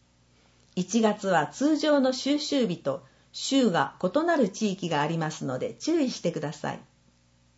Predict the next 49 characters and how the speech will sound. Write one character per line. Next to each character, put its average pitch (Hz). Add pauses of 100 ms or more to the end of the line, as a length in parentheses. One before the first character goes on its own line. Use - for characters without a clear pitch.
(580)
リ 185
サ 285
イ 339
ク 311
ル 320
広 247
場 -
く 247
る 202
く 147
る、 - (600)
ア 202
イ 202
デ 190
ィ 147
ー - (100)
三 330
二 254
九 226
七 180
三。 123 (1160)
一 226
月 320
四 262
日 226
日 190
曜 302
日 175
か 139
ら、 113 (600)
時 175
間 190
は 160
九 330
時 285
か 180
ら 139
十 208
六 190
時。 - (800)
持 208
ち -
込 349
め 349
る 226
資 185
源 202
ゴ 139
ミ、 -